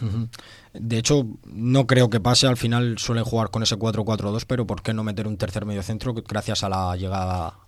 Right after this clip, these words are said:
de, de Thiago que, que vuelve? Bueno, tenemos muy poquito para hablar del resto de eliminatorias. Eh, la que se juega hoy es el Bayern-Arsenal. Las probabilidades del Arsenal, ¿cuáles creéis que son? Cero dos en la ida, la baja de, de Szczęsny en la portería.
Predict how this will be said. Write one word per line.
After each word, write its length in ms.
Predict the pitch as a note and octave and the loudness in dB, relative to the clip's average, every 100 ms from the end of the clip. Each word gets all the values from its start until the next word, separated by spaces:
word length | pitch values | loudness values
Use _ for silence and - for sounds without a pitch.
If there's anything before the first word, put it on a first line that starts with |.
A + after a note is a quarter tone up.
| G#2 - | -20 -10
de, 320 | F#2 E2+ - | -6 -6 -8
de 160 | F#2 F#2+ | -6 -6
Thiago 340 | F#2+ G#2 A2+ | -2 0 0
que, 300 | G#2 F2 D2 - | -2 -4 -6 -8
que 80 | F#2 | -4
vuelve? 340 | F#2 F2 F2+ - - - - | -2 -4 -6 -16 -20 -18 0
Bueno, 240 | C3+ C3 | 4 4
tenemos 340 | A2+ C3 D3 - | 6 6 6 6
muy 140 | C#3+ | 6
poquito 280 | C3+ C3 B2+ | 6 4 4
para 120 | A#2+ | 4
hablar 220 | A#2+ B2+ | 4 4
del 100 | A#2+ | 2
resto 300 | A#2 B2+ - | 2 2 4
de 200 | A#2+ A#2+ | 4 6
eliminatorias. 840 | A#2 A#2 A#2 A2+ C#3+ D#3 D#3 D3 - | 4 4 2 4 4 4 4 2 0
Eh, 380 | A#2 A2 G#2+ G#2+ | -2 0 0 0
la 120 | A2 | 0
que 80 | G2+ | 2
se 100 | A2+ | 2
juega 200 | C3 B2+ | 4 4
hoy 120 | B2 | 4
es 100 | A#2 | 4
el 80 | A2+ | 2
Bayern-Arsenal. 720 | A2+ A2+ A2 C3+ - D3+ D3+ | 2 2 2 2 2 4 4
Las 100 | C3 | 4
probabilidades 400 | C3 A2 B2 A2+ | 4 2 2 0
del 120 | A#2 | 0
Arsenal, 580 | A#2+ - C3 C3+ B2+ G2+ | 0 0 0 0 0 -2
¿cuáles 240 | - A2 - | -2 -2 0
creéis 240 | G#2+ G2+ | -2 -4
que 140 | - | -4
son? 240 | G2 A#2 G2+ | -4 -2 -4
Cero 240 | - A2+ G#2+ | -4 -2 -2
dos 220 | A2 - | -2 -2
en 100 | G#2+ | -4
la 140 | G#2 | -2
ida, 320 | A#2 A#2+ C3+ - - - - - - | -2 -2 -4 -6 -20 -20 -18 -18 -6
la 140 | G#2+ | -2
baja 260 | G#2+ A2+ A2 | 0 2 2
de, 320 | G#2+ G#2 G#2 | 0 0 -2
de 220 | G2 A2 G2+ | -4 -2 0
Szczęsny 360 | B2 A#2+ C3 | 2 2 2
en 80 | A#2 | 0
la 100 | G#2+ | 0
portería. 580 | A2 - G#2+ B2 C3 C#3+ | -2 -2 -2 0 0 0